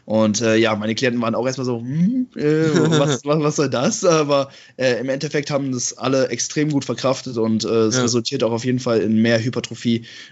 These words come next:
Speaker 1: äh, für die Arme. Wie gesagt, ne, vor allem diese kleinen Muskeln, denke ich, profitieren extrem davon, einfach häufiger trainiert zu, äh, werden, da sie ja extrem viel Volumen regenerieren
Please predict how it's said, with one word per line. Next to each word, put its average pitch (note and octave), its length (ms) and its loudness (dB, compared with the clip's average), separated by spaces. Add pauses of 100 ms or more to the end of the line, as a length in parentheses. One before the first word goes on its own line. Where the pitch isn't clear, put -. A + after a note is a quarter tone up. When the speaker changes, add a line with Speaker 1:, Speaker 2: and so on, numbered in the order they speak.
Speaker 1:
äh, G#2+ 240 4
für B2 240 0
die B2 120 4
Arme. A#2+ 360 2 (220)
Wie A2 100 0
gesagt, A#2+ 240 0
ne, A#2+ 140 0
vor A2+ 120 -4
allem B2 100 0
diese A2+ 160 -2
kleinen B2+ 280 0
Muskeln, A#2 340 0
denke A2+ 180 -2
ich, A2+ 120 -6
profitieren A#2 540 0
extrem - 560 0
davon, A2+ 400 2 (240)
einfach A2+ 240 -2
häufiger B2+ 380 2
trainiert A#2+ 280 -4
zu, A2+ 360 -4
äh, A2 320 0
werden, A2 280 4
da G#2 200 2
sie G2+ 220 -2 (280)
ja A#2+ 140 4
extrem C3+ 340 -2
viel B2+ 400 -2
Volumen B2 340 -4
regenerieren B2 760 -2